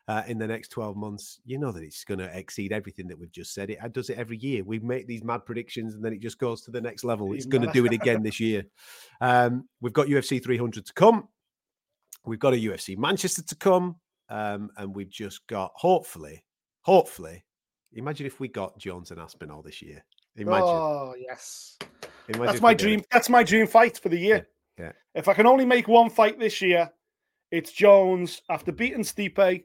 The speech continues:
Speaker 2: Sorry, Stipe, but after beating Stipe, it's Jones Aspinall unification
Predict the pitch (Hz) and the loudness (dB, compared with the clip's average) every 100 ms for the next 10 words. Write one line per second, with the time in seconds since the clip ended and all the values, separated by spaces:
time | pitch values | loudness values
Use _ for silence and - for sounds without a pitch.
0 | _ - 220 185 - 180 180 180 180 _ | _ -4 -4 -4 -8 -10 -4 -4 -4 _
1 | 165 - 175 - 151 240 233 - 185 170 | -8 -6 -6 -8 -8 -8 -8 -10 -12 -6
2 | 170 165 165 _ _ _ - - - 185 | -4 -4 -6 _ _ _ -12 -12 0 2
3 | 185 185 175 165 - 170 160 156 196 180 | 2 0 -2 -4 -8 -6 -4 -4 -6 -8
4 | 170 - 165 151 165 151 | -10 -6 -6 -6 -8 -8